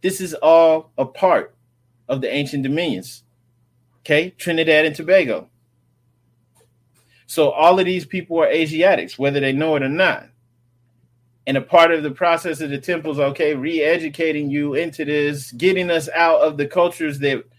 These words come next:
um, that have been forced on us down our throat, right? Which are, which is making us immoral, you know, down for whatever, easily corruptible, right?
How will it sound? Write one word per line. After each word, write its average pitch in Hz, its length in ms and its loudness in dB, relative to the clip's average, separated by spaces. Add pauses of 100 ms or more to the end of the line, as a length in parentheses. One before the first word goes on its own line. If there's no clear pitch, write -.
(300)
um, 135 300 0
that 139 120 2
have 135 120 0
been 135 160 0
forced 190 400 2
on 190 260 2
us 160 120 -4
down 156 220 0
our 147 180 0
throat, 196 380 4 (600)
right? 143 320 4
Which 156 240 -4
are, 135 160 -2
which 139 240 -6
is 135 80 -10
making 151 400 -2
us 143 320 -2 (420)
immoral, 160 800 2 (580)
you 127 100 -2
know, 139 200 0
down 156 300 2
for 160 140 -4
whatever, 139 600 0 (720)
easily 208 480 2
corruptible, 160 880 0 (1400)
right? 170 440 2